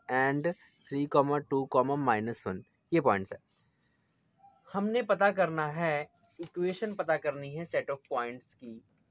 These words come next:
जो इक्विडिस्टेंस है इनसे। देखो ये मान लो कोई पॉइंट है, ठीक है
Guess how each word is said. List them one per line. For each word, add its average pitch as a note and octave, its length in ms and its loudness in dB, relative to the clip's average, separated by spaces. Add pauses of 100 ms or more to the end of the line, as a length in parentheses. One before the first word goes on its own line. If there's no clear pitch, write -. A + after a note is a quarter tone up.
(640)
जो D#3+ 280 -6
इक्विडिस्टेंस D#3 800 -8
है - 140 -8 (340)
इनसे। A#2+ 380 -14 (1500)
देखो C#3+ 340 0 (1700)
ये D#3 200 2
मान E3+ 200 8
लो E3 100 4
कोई E3 120 0
पॉइंट C3 340 4
है, C#3 120 0 (960)
ठीक C3+ 160 -10
है D3+ 120 -8